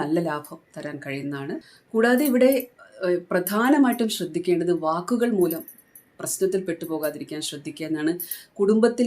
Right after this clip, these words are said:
എന്തെങ്കിലും നമ്മൾ പറയുന്നത് കാരണം, മറ്റ് കുടുംബാംഗങ്ങളുടെ കാര്യങ്ങളിൽ ഇടപെട്ടിട്ട്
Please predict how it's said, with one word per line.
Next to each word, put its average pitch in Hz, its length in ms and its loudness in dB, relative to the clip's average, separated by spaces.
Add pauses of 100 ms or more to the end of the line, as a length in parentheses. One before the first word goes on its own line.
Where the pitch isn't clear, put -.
എന്തെങ്കിലും 202 400 2
നമ്മൾ 175 180 2 (120)
പറയുന്നത് 165 420 -2
കാരണം, 151 320 -6 (800)
മറ്റ് 196 260 2 (120)
കുടുംബാംഗങ്ങളുടെ 226 960 4 (520)
കാര്യങ്ങളിൽ 202 540 2 (120)
ഇടപെട്ടിട്ട് 208 600 2